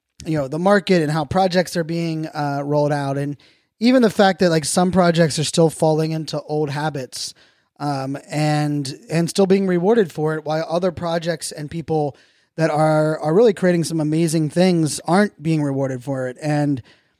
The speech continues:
that is incredibly frustrating, um, you know, in my opinion. But the thing that's funny about, you know, N F Ts and really about Web three is that much like in the, in the world of, of Web two, or even just in our real life world,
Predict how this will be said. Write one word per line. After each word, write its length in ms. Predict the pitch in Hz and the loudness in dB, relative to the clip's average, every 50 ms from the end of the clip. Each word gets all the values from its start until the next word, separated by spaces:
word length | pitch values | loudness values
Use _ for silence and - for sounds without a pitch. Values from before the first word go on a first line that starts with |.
| _ _ _ _ _ | _ _ _ _ _
that 180 | 156 170 202 214 | 0 2 4 4
is 140 | 202 175 165 | 4 2 2
incredibly 720 | 156 156 - 156 156 147 - - 175 160 156 143 143 135 | -4 -4 -4 -4 -4 -2 2 2 2 2 2 0 -2 -2
frustrating, 640 | 131 - 147 127 - - 143 139 135 135 135 135 143 - - | -2 -4 -4 -4 -4 -4 -4 -2 -2 -2 -2 -4 -4 -6 -6
um, 400 | 143 139 135 131 131 131 131 127 _ _ | -6 -4 -4 -4 -6 -6 -8 -10 _ _
you 120 | 139 143 | -6 -4
know, 120 | 139 131 | -4 -2
in 120 | 131 135 135 | -2 -2 -2
my 140 | 143 147 147 | -2 0 -2
opinion. 420 | 139 139 147 131 127 127 127 131 | -2 -2 -4 -4 -4 -4 -6 -2
But 340 | 139 185 185 156 - _ _ _ _ _ _ _ _ _ _ _ _ _ _ _ _ _ - _ | 0 2 2 2 2 _ _ _ _ _ _ _ _ _ _ _ _ _ _ _ _ _ -4 _
the 180 | 160 175 170 | 4 4 4
thing 180 | - - 240 262 | 6 4 4 6
that's 220 | 254 220 165 - | 6 4 2 2
funny 320 | - - - 190 196 190 170 | -6 -2 -2 0 2 2 2
about, 360 | 147 151 147 151 147 143 _ _ _ _ _ _ _ _ _ | 2 0 0 0 -2 -4 _ _ _ _ _ _ _ _ _
you 100 | _ 156 | _ 2
know, 200 | 151 147 143 143 - | 2 2 2 2 -2
N 140 | _ 160 160 | _ 0 2
F 180 | 165 160 151 - | 2 2 0 -2
Ts 400 | - - 170 170 165 165 156 151 | -8 -8 -6 -6 -4 -6 -4 -4
and 160 | 160 156 165 | -6 -4 -2
really 180 | 202 247 247 208 | 0 2 2 2
about 300 | 170 170 160 156 147 147 | 2 0 -2 -2 -2 -2
Web 220 | 156 151 147 139 | -6 -6 -6 -6
three 380 | - 160 151 160 165 156 151 147 | -8 -6 -4 -4 -4 -4 -4 -4
is 140 | 147 147 | -6 -4
that 300 | 143 170 160 160 160 _ _ _ _ _ _ _ _ _ _ _ _ _ _ _ | 0 2 0 0 0 _ _ _ _ _ _ _ _ _ _ _ _ _ _ _
much 320 | 160 160 202 262 254 - | -4 0 0 0 0 0
like 180 | 349 311 302 226 | 0 0 2 2
in 140 | 269 240 220 | 2 2 4
the, 300 | 202 190 185 170 160 165 | 2 2 2 0 -2 -2
in 200 | - 185 175 175 | -6 -6 -6 -4
the 260 | 170 165 165 160 156 | -4 -4 -4 -4 -4
world 640 | 151 147 147 151 151 160 170 175 180 180 185 185 180 185 | -4 -8 -8 -4 0 2 4 6 6 8 8 6 6 4
of, 640 | - - 156 151 151 151 147 139 131 - - - - _ _ _ _ _ | 2 2 2 4 4 4 2 -2 -6 -12 -18 -20 -20 _ _ _ _ _
of 180 | 147 151 143 143 | -8 -6 -4 -2
Web 300 | 143 156 156 156 147 131 | 0 0 0 0 -2 -6
two, 400 | - - 175 160 156 147 143 139 | -4 -2 -2 0 0 0 0 -2
or 160 | 143 147 151 | -2 0 2
even 220 | 180 214 226 226 | 2 2 2 2
just 140 | 190 185 165 | 0 0 0
in 80 | 185 165 | 0 0
our 100 | 156 143 | 0 0
real 180 | 147 165 160 | 0 0 0
life 260 | 151 156 170 175 - | 0 0 -2 -4 -6
world, 380 | - 135 120 113 113 - - - | -10 -12 -12 -10 -14 -18 -20 -20